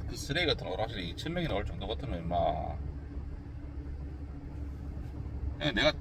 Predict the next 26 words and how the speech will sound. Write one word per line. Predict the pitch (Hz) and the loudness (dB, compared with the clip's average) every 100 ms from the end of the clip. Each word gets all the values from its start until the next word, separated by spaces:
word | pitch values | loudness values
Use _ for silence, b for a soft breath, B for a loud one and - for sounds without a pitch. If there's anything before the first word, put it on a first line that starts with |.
| - - - | -2 -4 10
다일 | 143 208 170 110 | 12 12 12 6
스-, | - - - - - - - - - - - - - - | 0 -2 -2 0 6 6 6 4 -4 -8 -8 -8 -6 -6
스무 | - - 202 190 | -4 -2 0 6
대, | 147 117 - - | 6 6 2 -4
블랙 | 117 156 180 | 4 6 6
스무 | - 143 | 4 2
대, | 131 110 110 | 6 4 4
고-, | - - - - | -4 -8 -6 -2
고저스 | 107 139 131 | 2 2 2
스무 | - 156 | 0 0
대 | 139 | 2
있는 | 110 | 2
거 | 107 | 0
싹 | 95 - - | 2 2 4
다 | 92 | 2
봤잖아. | 87 123 - 110 85 80 | 8 8 10 6 8 6
싹 | - 139 | 6 4
다 | - 87 | 4 2
봤는데, | 104 156 165 95 95 110 92 85 80 80 76 76 - - - - - - - - | 8 6 6 2 8 10 10 8 4 2 0 -4 -4 -6 -6 -6 -4 -4 -6 -2
내만 | 110 180 233 | 10 10 10
그런 | 135 135 139 | 8 6 6
게 | |
아니고 | 78 95 156 98 82 80 80 | 6 4 4 6 6 4 0
다 | 78 90 | 0 2
그래. | 147 143 | 6 6
다, | 82 85 | 8 6